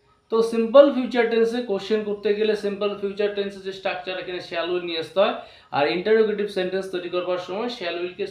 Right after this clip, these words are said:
সেন্টেন্সের শুরুতে নিয়ে আসতে হয়। তো কারা কারা যাবে? তাহলে কারা কারা যাবে? এখানে সেন্টেন্সটির ক্ষেত্রে who all,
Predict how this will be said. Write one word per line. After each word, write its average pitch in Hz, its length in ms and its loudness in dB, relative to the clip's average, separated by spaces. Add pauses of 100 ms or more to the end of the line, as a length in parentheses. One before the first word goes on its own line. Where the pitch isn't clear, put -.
সেন্টেন্সের 175 500 -6 (400)
শুরুতে 302 400 6
নিয়ে 233 180 10
আসতে - 260 -2
হয়। 123 160 -2 (440)
তো 294 60 -6 (200)
কারা 240 280 4 (140)
কারা 262 220 8 (120)
যাবে? 202 240 6 (1400)
তাহলে 240 200 2 (1700)
কারা 247 340 2
কারা 262 200 6 (120)
যাবে? 220 240 2 (200)
এখানে 233 260 -4 (140)
সেন্টেন্সটির 233 560 -4
ক্ষেত্রে 233 320 0 (1400)
who 156 520 -4 (1600)
all, 202 360 8